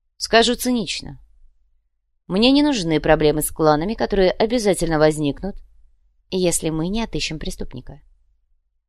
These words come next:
Несколько столетий назад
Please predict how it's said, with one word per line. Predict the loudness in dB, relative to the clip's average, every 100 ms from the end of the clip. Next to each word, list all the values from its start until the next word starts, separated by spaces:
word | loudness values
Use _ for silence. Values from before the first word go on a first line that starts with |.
| _ _ _ _ _ _ _ _ _ -8
Несколько | -2 -2 -2 -2
столетий | 0 0 0 -2
назад | -2 0 -2